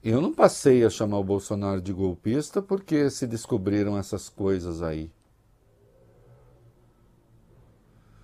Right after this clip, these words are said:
Eu tenho a glória de ter apontado sementes de golpismo nos seus dois primeiros discursos de posse,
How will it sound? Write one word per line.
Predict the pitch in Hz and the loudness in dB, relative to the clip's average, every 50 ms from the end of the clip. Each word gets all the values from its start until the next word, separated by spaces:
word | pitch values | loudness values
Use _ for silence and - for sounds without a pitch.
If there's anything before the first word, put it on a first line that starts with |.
| - - _ _ _ _ _ _ | -20 -20 _ _ _ _ _ _
Eu | - 123 127 123 | 2 2 2 2
tenho | - - 151 170 190 196 | 2 2 2 2 2 2
a | 156 | 0
glória | 113 90 95 110 110 113 131 147 147 131 104 95 90 | 0 2 6 8 10 10 10 10 10 8 6 2 2
de | 85 98 92 | 0 -4 -6
ter | - - 107 | 0 0 0
apontado | 110 - - - 104 98 95 90 - 107 104 113 113 104 90 80 85 80 80 - - _ _ _ - - - _ _ - - - - - - - - _ _ _ _ _ _ - _ _ _ _ _ | 0 0 -2 -4 -4 -4 -4 -4 0 0 0 2 0 -2 -4 -6 -8 -8 -8 -12 -18 _ _ _ -20 -20 -20 _ _ -20 -20 -20 -20 -20 -20 -20 -20 _ _ _ _ _ _ -20 _ _ _ _ _
sementes | _ - - - - - - 143 127 123 117 120 131 156 175 190 175 - 135 120 98 | _ -12 -12 -10 -8 -4 -2 -2 0 0 0 0 0 0 0 -2 -4 -4 -6 -6 -4
de | 113 120 | -4 -2
golpismo | 110 110 101 95 - - 117 123 156 160 147 151 160 151 | 2 2 2 0 0 -2 0 0 0 0 0 -2 -4 -2
nos | 139 135 - | -4 -4 -4
seus | - - 131 117 101 95 92 | -4 -2 -2 -2 -2 -4 -6
dois | 92 98 131 143 165 190 202 - - - | 0 2 2 4 4 2 0 -4 -8 -12
primeiros | - - 143 135 123 120 127 151 165 165 151 143 | -6 -4 -4 -2 -2 -2 -2 -2 -2 -2 -4 -6
discursos | 143 147 - - - - 139 139 131 - - 131 123 | -8 -10 -12 -12 -6 -6 -4 -4 -4 -8 -10 -10 -10
de | 127 135 - | -10 -12 -12
posse, | - _ - 98 98 98 - - - - - - | -6 _ 0 0 0 0 -4 -12 -18 -18 -20 -20